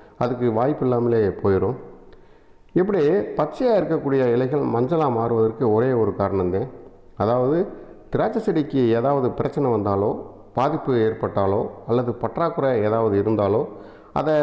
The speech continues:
சரி பண்றதுக்காக நமக்கு கொடுக்கக்கூடிய ஒரு எச்சரிக்கை தான் இந்த பச்சையா இருக்கக்கூடிய இலைகள் மஞ்சளா மாறுறது. நாம பொதுவா மஞ்சள்னு சொல்றோம், ஆனா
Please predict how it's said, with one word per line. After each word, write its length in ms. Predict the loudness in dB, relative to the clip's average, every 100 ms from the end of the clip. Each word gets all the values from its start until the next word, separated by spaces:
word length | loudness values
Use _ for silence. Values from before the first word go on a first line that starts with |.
| 0 0
சரி 180 | 0 0
பண்றதுக்காக 640 | 0 0 0 0 0 0 0 0 0
நமக்கு 320 | -2 -2 -2 -2
கொடுக்கக்கூடிய 600 | -2 0 -2 0 2 2 2
ஒரு 120 | 2 2 0
எச்சரிக்கை 420 | 0 -2 0 0
தான் 240 | 0 0 0
இந்த 180 | 0 2 0 0 -4
பச்சையா 340 | -2 0 0
இருக்கக்கூடிய 400 | 0 -2 0 2 2
இலைகள் 320 | 2 2 -2 -4 -16 -12 -2 0
மஞ்சளா 320 | 2 0 0 0
மாறுறது. 400 | 0 0 -2 -4 -6 -14 -18 -20 -20 -20 -20 -20 -18 -2
நாம 300 | 2 4 4 4
பொதுவா 340 | 4 4 4 4 2
மஞ்சள்னு 420 | 2 2 2 2 2
சொல்றோம், 340 | 0 2 0 -2 -10 -18 -20 -12 -2
ஆனா 160 | 2